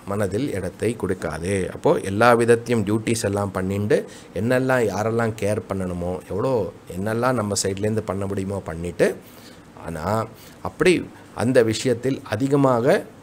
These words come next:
ஈடுபாடு கொள்ளாமல், பற்று கொள்ளாமல், என்ன, நம்மளுடைய இந்த விஷயத்துக்காக மொத்தமாக சொல்ல வேண்டும். அப்போ கீதையை வந்து அழகா summarize பண்றார் பாஷ்யத்துல.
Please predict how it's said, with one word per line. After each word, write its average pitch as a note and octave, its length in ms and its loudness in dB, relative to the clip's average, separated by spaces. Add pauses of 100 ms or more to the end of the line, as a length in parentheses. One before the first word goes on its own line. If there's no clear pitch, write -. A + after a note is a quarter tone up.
ஈடுபாடு G#2+ 480 -2
கொள்ளாமல், F2 600 -4 (160)
பற்று A2+ 320 -4
கொள்ளாமல், F#2 640 -2 (280)
என்ன, G2 200 -4 (260)
நம்மளுடைய C3 640 2 (220)
இந்த G#2 200 -2
விஷயத்துக்காக G2 880 -2 (340)
மொத்தமாக F2+ 680 -6 (640)
சொல்ல D#2 180 -10
வேண்டும். D#2 420 -14
அப்போ - 300 0 (360)
கீதையை C3+ 380 2
வந்து A2 220 -2
அழகா G2 300 -2
summarize G2+ 340 -4
பண்றார் E2 580 -8
பாஷ்யத்துல. D#2+ 500 -10